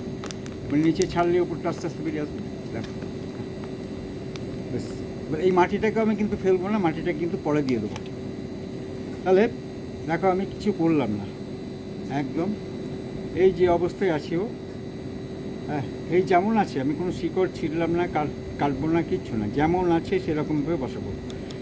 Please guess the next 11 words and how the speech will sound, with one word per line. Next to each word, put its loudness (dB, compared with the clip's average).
তাই 2
ওর 6
এই 0
দেখো, 0
এরকমভাবে 2
আমি 4
গর্ত 0
করে 2
নিচ্ছি, -2
দেখে 0
নাও। -2